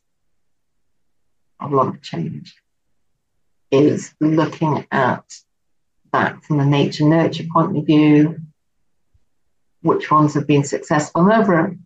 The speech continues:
you know, a really long period of time. You know, so there's people I would have coached as university startups and spin outs, you know, that are now very successful businesses here, and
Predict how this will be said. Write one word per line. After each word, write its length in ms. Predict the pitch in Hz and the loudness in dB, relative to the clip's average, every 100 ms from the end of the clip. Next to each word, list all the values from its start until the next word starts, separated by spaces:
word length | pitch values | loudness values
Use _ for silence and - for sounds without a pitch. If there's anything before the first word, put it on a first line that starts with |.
| - | -2
you 80 | 170 | 2
know, 140 | 151 156 | 4 4
a 20 | |
really 200 | 165 160 | 4 4
long 260 | 156 151 - | 4 0 0
period 240 | 151 151 | 0 0
of 100 | 147 | -2
time. 460 | - 165 156 143 143 | -2 0 0 -2 -4
You 80 | |
know, 80 | 147 | -8
so 160 | 151 147 | -6 -2
there's 200 | 147 - _ _ _ _ _ | -2 -4 _ _ _ _ _
people 220 | 165 156 | -8 -4
I 80 | 147 | -2
would 140 | 147 | -2
have 140 | 151 151 _ _ _ _ _ _ _ _ _ _ _ - | -4 -6 _ _ _ _ _ _ _ _ _ _ _ -2
coached 460 | 147 - - - _ _ _ _ _ _ _ _ _ _ | -2 -2 -10 -20 _ _ _ _ _ _ _ _ _ _
as 220 | - - 156 | -12 -12 0
university 560 | 175 156 160 160 - | 4 4 2 0 -4
startups 640 | 147 156 151 160 160 - 151 | -4 0 0 0 -2 -4 -6
and 100 | 147 | -6
spin 260 | - 160 | 0 2
outs, 400 | 143 135 165 - | 2 0 -4 -4
you 60 | 147 | 0
know, 140 | 143 | 0
that 240 | 139 139 - | 2 0 0
are 60 | |
now 240 | 151 143 139 | 0 0 0
very 220 | 143 147 | 0 -2
successful 600 | - - - - - 135 | -4 -10 -12 -14 -6 -6
businesses 500 | 143 - 143 - 143 | -4 -8 -12 -14 -8
here, 300 | 147 143 143 | -2 0 2
and 200 | 139 143 | 2 0